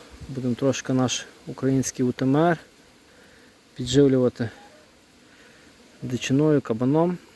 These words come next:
Також є в планах фазан, зробити вольєр з фазанами, розводити фазана. Такий задум собі зробили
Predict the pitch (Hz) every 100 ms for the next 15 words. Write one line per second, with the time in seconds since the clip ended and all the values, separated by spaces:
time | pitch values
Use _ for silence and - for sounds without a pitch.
0 | _ _ _ _ _ - - 123 131 113
1 | 131 120 117 - 120 135 170 - - -
2 | - - - - - - - - - -
3 | 139 151 160 151 147 151 143 - 139 147
4 | 143 139 127 - - - 143 127 131 139
5 | 127 139 139 135 135 131 - - - -
6 | - - - - - - - - - -
7 | - - - - 127 131 127 120 - 123
8 | 117 123 170 180